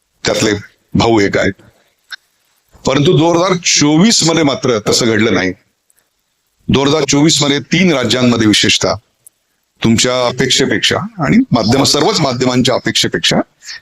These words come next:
काही विपरीत निकाल लागले आणि, अ, बहुसंख्याकडे जाणारा भारतीय जनता पक्ष हा दोनशे चाळीसच्या आत अडकला.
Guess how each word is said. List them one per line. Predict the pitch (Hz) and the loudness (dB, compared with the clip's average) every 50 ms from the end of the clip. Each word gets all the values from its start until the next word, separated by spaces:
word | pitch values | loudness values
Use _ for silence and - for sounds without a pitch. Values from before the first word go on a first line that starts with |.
| - | -4
काही | - 135 139 | -2 0 2
विपरीत | 123 139 139 135 180 190 185 - - - - | 2 2 2 2 2 0 0 -2 -6 -6 -2
निकाल | - 123 - 123 120 123 | 0 0 0 0 0 0
लागले | 113 95 87 82 90 95 - - - - _ _ _ _ _ _ _ _ _ _ _ _ _ _ _ _ - - | 0 0 0 0 2 2 0 0 -2 -4 _ _ _ _ _ _ _ _ _ _ _ _ _ _ _ _ -6 -4
आणि, | - 117 120 131 139 151 156 156 151 | -2 0 2 2 2 2 2 0 0
अ, | 151 147 143 135 123 113 - - _ _ _ - | 0 -2 -2 -4 -4 -6 -10 -14 _ _ _ -2
बहुसंख्याकडे | 107 117 131 131 - 160 151 143 - 170 165 - 175 170 160 | 0 0 2 2 0 0 0 -2 -2 -2 -2 0 0 0 0
जाणारा | 151 127 127 127 131 135 | 0 0 0 0 0 0
भारतीय | 127 113 - - - 127 131 | 0 -2 -2 -2 -2 -2 -2
जनता | 113 113 110 98 113 | 0 0 0 0 -2
पक्ष | 110 113 107 - - - 98 95 - - - - _ - - _ _ _ _ _ _ _ - | -2 -2 -2 -2 -2 -2 -2 -4 -6 -8 -20 -20 _ -20 -20 _ _ _ _ _ _ _ -6
हा | - - 101 104 104 107 104 104 101 104 104 107 - - - - - | -4 -2 0 0 0 0 2 2 0 0 -2 -6 -10 -12 -12 -6 -2
दोनशे | 110 110 104 - 123 | -2 0 0 0 0
चाळीसच्या | 117 - 117 117 131 156 156 - - - 143 - - 107 | 0 0 0 0 0 0 0 0 0 -2 -2 0 0 0
आत | 107 107 - _ _ _ - - 107 107 - - - | -2 -2 -6 _ _ _ -20 -20 -18 -18 -16 -10 -6
अडकला. | - 107 98 - - - - - | -4 -4 -4 -2 -2 -4 -4 -4